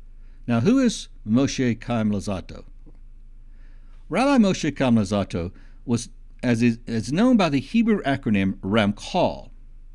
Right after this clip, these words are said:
Ramchal was a prominent Italian Jewish rabbi, Kabbalist, and philosopher of the eighteenth century. He was born in Padua, Italy in seventeen oh seven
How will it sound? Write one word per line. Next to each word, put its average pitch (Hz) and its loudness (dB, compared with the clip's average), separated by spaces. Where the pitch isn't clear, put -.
Ramchal 127 2
was 104 0
a 101 0
prominent 160 -2
Italian 117 4
Jewish 123 -2
rabbi, 110 -4
Kabbalist, 110 -2
and 113 0
philosopher 190 -4
of 117 2
the 120 0
eighteenth 107 -2
century. - -2
He 135 2
was 127 0
born 135 2
in 117 4
Padua, 151 2
Italy 107 2
in 104 -2
seventeen 151 -2
oh 196 2
seven 87 -4